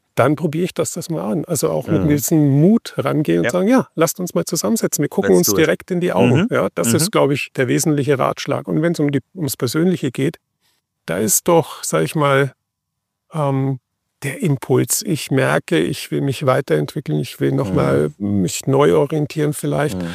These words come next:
Speaker 1: Oder ich sag, da geht noch mehr.
Speaker 2: Mhm.
Speaker 1: Und wenn ich diesen Impuls bekomme,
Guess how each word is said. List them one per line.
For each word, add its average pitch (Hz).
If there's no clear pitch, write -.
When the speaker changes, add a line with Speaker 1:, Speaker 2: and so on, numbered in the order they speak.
Speaker 1:
Oder 143
ich 131
sag, 139
da 127
geht 143
noch 139
mehr. 135
Speaker 2:
Mhm. 90
Speaker 1:
Und 127
wenn 147
ich 131
diesen 185
Impuls 175
bekomme, 170